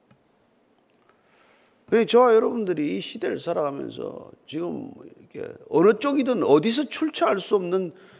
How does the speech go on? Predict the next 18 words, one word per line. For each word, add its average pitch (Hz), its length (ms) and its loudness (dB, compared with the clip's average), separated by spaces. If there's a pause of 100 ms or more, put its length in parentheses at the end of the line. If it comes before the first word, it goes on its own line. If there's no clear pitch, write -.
(100)
선동이 185 540 -4
난무하는 127 640 -4
곳이고 104 680 -6 (420)
그런 233 260 0
오해와 139 640 2
악의적인 143 680 -8
의도에서 117 460 -6
비롯된 110 520 -8
왜곡이 143 680 -2 (640)
그냥 139 420 -2 (240)
온 220 460 4
미디어를 156 600 -2
뭐 110 380 -6
도배질하다시피 123 840 -2
하는 85 220 -6
이 135 140 -8
시대를 156 360 -8
살아가면서 113 600 -8